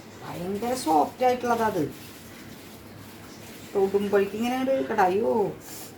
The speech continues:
തൊടുമ്പഴിക്ക് ഇങ്ങനെ അങ്ങട് പോരുക. അത്രയും സോഫ്റ്റിലാണ്. ചൂടാറുമ്പോ ഇത്തിരി കൂടി കട്ടിയാവും കേട്ടോ, അത് ചൂട്ടോടെ കഴിക്കാം.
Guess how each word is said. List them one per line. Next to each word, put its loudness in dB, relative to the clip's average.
തൊടുമ്പഴിക്ക് 6
ഇങ്ങനെ 4
അങ്ങട് 2
പോരുക. 8
അത്രയും -2
സോഫ്റ്റിലാണ്. 0
ചൂടാറുമ്പോ 2
ഇത്തിരി 0
കൂടി 6
കട്ടിയാവും 2
കേട്ടോ, 4
അത് 0
ചൂട്ടോടെ 2
കഴിക്കാം. 0